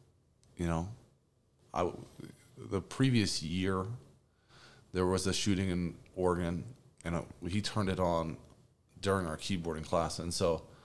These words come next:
we had talked about it, and it was just ironic that he was like,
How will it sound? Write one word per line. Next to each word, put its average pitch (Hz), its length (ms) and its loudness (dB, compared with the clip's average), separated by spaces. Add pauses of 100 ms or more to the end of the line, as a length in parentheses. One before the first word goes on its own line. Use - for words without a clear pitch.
(1400)
we 107 200 6
had 104 140 4
talked 104 300 2
about 82 300 2
it, 82 160 2
and 90 160 2
it 78 60 -2
was 82 140 -2
just - 160 -2
ironic 90 420 2
that 78 140 0
he 85 80 -2
was 87 140 -2
like, 78 160 -4